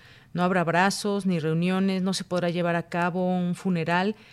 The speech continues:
Esto significa un doble duelo. Me gustaría que nos platicara de esto que están afrontando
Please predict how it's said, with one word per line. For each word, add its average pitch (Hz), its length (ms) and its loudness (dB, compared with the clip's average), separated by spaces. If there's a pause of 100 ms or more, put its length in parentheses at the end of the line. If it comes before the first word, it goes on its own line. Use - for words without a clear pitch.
(180)
Esto - 180 -4
significa 226 720 2
un 196 180 4
doble 185 320 2
duelo. 165 340 0
Me 170 120 0
gustaría 196 320 -2
que 240 100 0
nos 226 140 2
platicara 185 640 -2
de 180 160 0
esto 180 380 -6 (200)
que 196 100 0
están 214 320 2
afrontando 180 880 -2